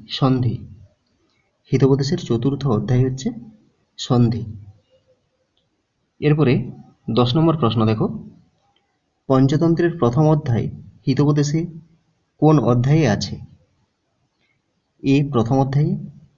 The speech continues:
বি দ্বিতীয় অধ্যায়ে, সি তৃতীয় অধ্যায়ে, ডি চতুর্থ অধ্যায়ে। উত্তর হবে বি দ্বিতীয় অধ্যায়ে।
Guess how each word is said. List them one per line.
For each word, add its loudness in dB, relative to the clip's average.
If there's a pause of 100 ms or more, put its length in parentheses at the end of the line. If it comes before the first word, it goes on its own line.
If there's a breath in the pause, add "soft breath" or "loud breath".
(360)
বি 0 (380)
দ্বিতীয় -2
অধ্যায়ে, 0 (1160)
সি -4 (400)
তৃতীয় 0
অধ্যায়ে, 0 (720)
ডি -2 (120)
চতুর্থ -2
অধ্যায়ে। -4 (1160)
উত্তর -2
হবে 2 (1400)
বি 0 (840)
দ্বিতীয় 0 (120)
অধ্যায়ে। -2